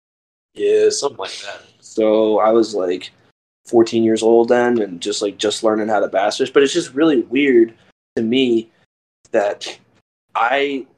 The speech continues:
Speaker 2: fell in love with fishing that is not the same that it is now. I love the Bassmaster Classic tournaments on the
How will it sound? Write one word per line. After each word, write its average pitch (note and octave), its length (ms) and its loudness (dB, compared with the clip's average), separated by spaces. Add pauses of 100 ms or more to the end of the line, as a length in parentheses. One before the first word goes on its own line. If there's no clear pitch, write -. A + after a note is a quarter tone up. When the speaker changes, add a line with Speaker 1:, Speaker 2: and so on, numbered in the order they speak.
Speaker 2:
fell C#3 540 0
in B2+ 140 -2
love B2 300 0
with A#2 160 -8
fishing A#2 680 -4
that A2 200 -6
is G#2+ 300 -14
not A#2 600 -2
the G#2+ 100 -12
same A2 640 -6 (200)
that G#2 140 -6
it F#2 160 -8 (240)
is G#2 320 -4
now. - 320 -12 (560)
I C#3 480 -4 (160)
love A2 1000 -2 (100)
the A2+ 80 -10
Bassmaster A2+ 600 -4
Classic G#2+ 460 -4
tournaments A2+ 680 -4
on A2 140 -6
the A2 100 -6